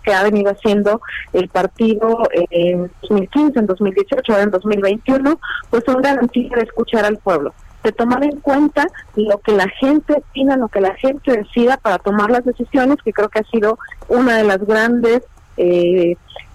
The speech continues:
ins-, eh, pues, de las grandes enseñanzas, de los grandes aprendizajes que hemos tenido de este movimiento de regeneración nacional.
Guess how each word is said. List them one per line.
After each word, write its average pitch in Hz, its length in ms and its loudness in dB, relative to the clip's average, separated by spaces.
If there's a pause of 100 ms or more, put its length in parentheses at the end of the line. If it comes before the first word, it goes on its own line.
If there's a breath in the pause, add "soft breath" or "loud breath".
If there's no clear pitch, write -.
(120)
ins-, 233 260 0 (140)
eh, 180 240 2 (500)
pues, 196 200 -4
de 220 100 0
las 202 120 2
grandes 254 340 0
enseñanzas, 254 920 0
de 233 100 0
los 180 100 -4
grandes 220 340 -2
aprendizajes 214 840 -2
que 262 60 -2
hemos 226 200 -2
tenido 208 280 0
de 208 80 2
este 214 160 -4
movimiento 196 460 -2
de 202 60 2
regeneración 175 560 -2
nacional. 160 360 -4